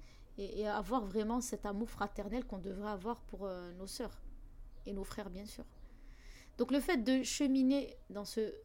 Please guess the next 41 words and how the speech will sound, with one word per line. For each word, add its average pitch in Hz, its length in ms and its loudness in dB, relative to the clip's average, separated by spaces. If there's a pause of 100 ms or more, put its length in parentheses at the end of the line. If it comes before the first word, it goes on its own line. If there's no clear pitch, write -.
euh, - 600 -6
cheminement, 202 680 2 (680)
eh 202 60 -4
bien, 254 200 4
ça 247 140 4
va 220 100 4
te - 80 -16
permettre 240 320 2
d'éprouver 202 400 0
de 226 80 0
l'empathie 220 400 0
envers 240 220 -2
cette - 180 -6
personne-là. 233 480 -2 (680)
Et 202 40 -2
de - 60 -16
te - 160 -4
dire, 226 240 0
en 214 60 2
fait, 294 160 0
de 202 120 0
ne 202 120 0
plus 302 180 -2
la 269 80 6
regarder 208 540 2
avec 190 400 -6
ses 180 380 -6
yeux 220 100 2
de 202 80 -4
colère, 233 500 2 (380)
le 190 80 -6
mal 214 200 2
qu'elle 185 200 -4
t'a 208 120 -8
fait, 285 300 0 (560)
et - 60 -10
de - 40 -12
se - 120 -2
dire, 247 200 0
mais 202 120 -2
attends, 202 260 -6